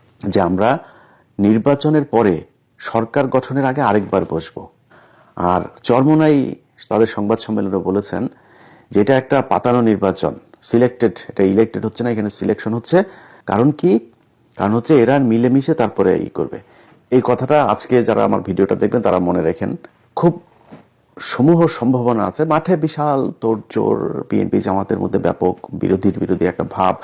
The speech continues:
কিছু কিছু মানুষ তো আছে প্যাচ লাগানোর তালেই আছে, বিএনপি জামাতের মধ্যে একটা বিশাল দ্বন্দ্ব তৈরি করা,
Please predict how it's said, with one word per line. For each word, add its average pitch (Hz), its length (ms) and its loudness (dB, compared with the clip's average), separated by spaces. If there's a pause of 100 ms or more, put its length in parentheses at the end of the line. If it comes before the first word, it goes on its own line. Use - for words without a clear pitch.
(160)
কিছু - 160 0
কিছু 147 140 2
মানুষ 147 240 2
তো 131 80 0
আছে 131 180 0
প্যাচ 107 320 -2
লাগানোর 101 360 0
তালেই 95 300 4
আছে, 90 220 -4
বিএনপি 90 300 -2
জামাতের 87 320 -2
মধ্যে 82 160 -2
একটা 95 100 -2
বিশাল 98 380 -2
দ্বন্দ্ব 90 280 -2
তৈরি 87 260 2
করা, 92 200 0